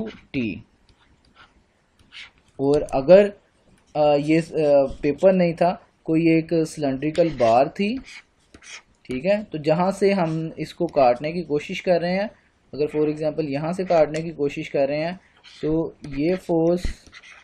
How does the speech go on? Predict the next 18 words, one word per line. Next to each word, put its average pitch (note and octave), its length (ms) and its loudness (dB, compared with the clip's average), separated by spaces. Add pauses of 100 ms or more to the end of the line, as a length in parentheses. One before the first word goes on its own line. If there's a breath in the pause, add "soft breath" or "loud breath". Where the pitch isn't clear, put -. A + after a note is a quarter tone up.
(500)
अगर C#3 280 -2
ये D3+ 160 0
इसको D#3 300 -4 (100)
बार B2+ 220 4
को D3 100 -4
यहाँ D3 200 -4
से D#3+ 80 -8
काट B2+ 320 0
रही D#3 180 -4
है F#3+ 120 2 (380 loud breath)
तो E3 240 -4
internally E3+ 580 -2
वो F#3+ 200 2
यहाँ D#3 420 2
से F3+ 120 -4
कट C3 260 0
रही A#2 180 -2
होगी, F#2+ 300 -4